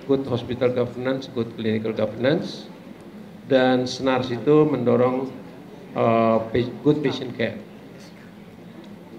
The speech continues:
Sedikit ilustrasi good patient care adalah,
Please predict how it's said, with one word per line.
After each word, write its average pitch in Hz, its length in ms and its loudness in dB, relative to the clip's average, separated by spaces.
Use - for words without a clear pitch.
Sedikit 185 320 6
ilustrasi 165 800 4
good 156 240 2
patient 131 320 2
care 160 240 6
adalah, 131 400 4